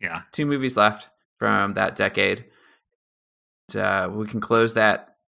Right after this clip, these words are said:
Speaker 2: chapter out
Speaker 1: Yeah.
Speaker 2: in Award Wieners hi-, history here. I, I'm kind of glad to be out of that time frame because, quite honestly, a lot of those early films,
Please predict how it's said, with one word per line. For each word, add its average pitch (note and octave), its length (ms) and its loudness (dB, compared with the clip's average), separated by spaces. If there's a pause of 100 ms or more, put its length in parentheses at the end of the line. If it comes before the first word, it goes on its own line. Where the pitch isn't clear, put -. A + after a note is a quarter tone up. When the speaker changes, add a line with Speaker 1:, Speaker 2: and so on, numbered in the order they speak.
Speaker 2:
chapter G#2 500 4
out F2+ 260 0 (580)
Speaker 1:
Yeah. G2+ 260 -2
Speaker 2:
in F#2 460 -8
Award A2+ 300 2
Wieners G2+ 320 -4
hi-, G#2+ 140 -6 (220)
history G#2+ 380 -4
here. F#2 300 -4
I, G#2+ 140 4
I'm G#2+ 300 -6
kind A#2+ 220 2
of G#2+ 180 -4 (440)
glad G#2 300 2
to A2 60 -12
be G2 160 -2
out F#2 140 0
of F#2 60 -10
that F#2 240 -4
time F#2 200 -4
frame F#2 240 -4
because, F#2 420 -6 (180)
quite A#2 160 2
honestly, G#2+ 300 0
a G2 60 -2
lot G2+ 160 2
of G2+ 60 -2
those G2 180 -4
early G2+ 240 0
films, A2 520 -4